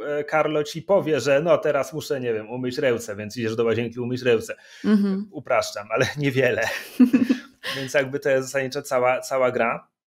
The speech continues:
Speaker 1: E, po czym przenosimy się do drugiego aktu, em, to jest The Slow Vanishing of Lady Winterbourne, w którym gramy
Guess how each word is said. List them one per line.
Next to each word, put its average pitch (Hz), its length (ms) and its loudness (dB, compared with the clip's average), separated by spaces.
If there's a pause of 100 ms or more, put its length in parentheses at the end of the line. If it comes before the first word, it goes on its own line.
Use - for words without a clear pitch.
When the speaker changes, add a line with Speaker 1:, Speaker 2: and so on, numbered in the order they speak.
(760)
Speaker 1:
E, 127 440 6
po 156 80 0
czym 185 160 0
przenosimy 185 440 -2
się 185 180 0
do 175 140 2
drugiego 151 540 0
aktu, 160 640 2 (480)
em, 123 640 -2 (440)
to 123 80 -8
jest 120 280 -4
The 135 80 -2
Slow 156 380 0
Vanishing 151 480 0
of 135 180 -6
Lady 143 340 0
Winterbourne, 143 800 2
w - 100 -20
którym 156 380 -6
gramy 127 600 0